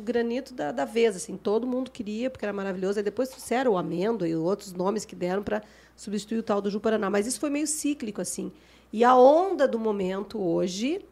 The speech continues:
né, é, são as pedras lisas, assim. E é interessante que quando, quando ela cai, assim, no gosto de todo mundo,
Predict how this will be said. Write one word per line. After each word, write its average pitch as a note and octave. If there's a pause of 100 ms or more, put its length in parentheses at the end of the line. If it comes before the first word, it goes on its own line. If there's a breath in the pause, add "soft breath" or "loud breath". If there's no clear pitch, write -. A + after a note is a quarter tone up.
(140)
né, G3 (160)
é, A3
são C#4
as D4+
pedras D4
lisas, B3+
assim. - (440 loud breath)
E G#3
é A3+
interessante D4
que C4+
quando, C#4 (140)
quando B3+
ela B3
cai, C#4
assim, A#3+
no A3
gosto G#3
de F#3+
todo D4
mundo, C4